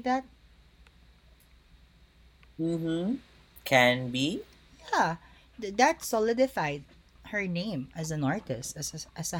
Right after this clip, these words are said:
Speaker 1: household
Speaker 2: Yes.
Speaker 1: name.
Speaker 2: She became a household, yes, a household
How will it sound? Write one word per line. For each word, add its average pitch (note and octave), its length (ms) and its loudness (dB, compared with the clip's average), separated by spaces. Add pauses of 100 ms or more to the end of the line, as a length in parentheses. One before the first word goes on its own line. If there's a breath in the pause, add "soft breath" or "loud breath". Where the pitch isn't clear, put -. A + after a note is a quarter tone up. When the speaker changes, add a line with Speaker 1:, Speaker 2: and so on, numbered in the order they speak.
Speaker 1:
household D3 400 -2
Speaker 2:
Yes. C3 320 -2
Speaker 1:
name. B2+ 240 -8
Speaker 2:
She - 320 -4
became D#3+ 320 4
a C3+ 80 2
household, A2+ 480 4
yes, G#2+ 380 8
a A2+ 100 0
household A#2+ 560 6